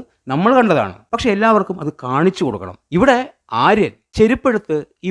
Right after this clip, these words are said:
പറയുന്ന അഭിലാഷിനെ എറിയുന്നുണ്ട്. എന്തുവാടേ ഇത്? ഇച്ചിരി ബോധം, പ്രായമില്ലെങ്കിലും കുഴപ്പമില്ല, ഇച്ചിരി ബോധം വേണ്ടേ?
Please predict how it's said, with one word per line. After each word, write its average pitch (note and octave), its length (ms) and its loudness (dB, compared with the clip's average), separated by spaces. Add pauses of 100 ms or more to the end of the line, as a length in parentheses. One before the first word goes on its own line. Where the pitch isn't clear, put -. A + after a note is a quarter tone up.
പറയുന്ന C#3+ 320 -2
അഭിലാഷിനെ C3 420 -2 (140)
എറിയുന്നുണ്ട്. B2 480 0 (320)
എന്തുവാടേ B3+ 500 4 (100)
ഇത്? A#2+ 140 -6 (300)
ഇച്ചിരി C4+ 240 2 (180)
ബോധം, D3+ 400 6 (380)
പ്രായമില്ലെങ്കിലും B3+ 600 -2
കുഴപ്പമില്ല, A3+ 320 2
ഇച്ചിരി A3+ 180 -8 (140)
ബോധം A3+ 440 2
വേണ്ടേ? A#2 260 -2